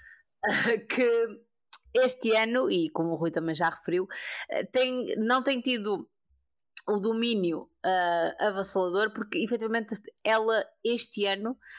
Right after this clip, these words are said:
eh, escolheu, ehm, correr menos dias, competir menos, ter menos dias de competição, este que é, eh, lembre-se, o, a última época de Annemiek van Vleuten, eh, e ela,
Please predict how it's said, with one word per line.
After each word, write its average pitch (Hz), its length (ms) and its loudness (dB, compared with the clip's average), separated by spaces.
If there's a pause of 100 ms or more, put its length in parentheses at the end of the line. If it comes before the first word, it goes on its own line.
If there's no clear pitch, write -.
(240)
eh, 180 280 4
escolheu, 208 920 0 (180)
ehm, - 1160 -4 (1080)
correr 247 400 2
menos 220 260 -2
dias, 160 240 0
competir 208 560 -2
menos, 170 380 -2
ter 196 240 -2
menos 208 280 -2
dias 160 280 -2
de - 60 -14
competição, 170 500 0
este 220 200 -2
que 160 200 -2
é, 151 160 2
eh, - 580 -4 (320)
lembre-se, 160 480 -2 (300)
o, 175 500 -2
a 165 120 2
última 190 500 0
época 160 480 0
de 147 200 0
Annemiek 151 380 0
van 143 140 -2
Vleuten, 202 340 -2 (720)
eh, 208 300 2
e 226 100 2
ela, 226 400 4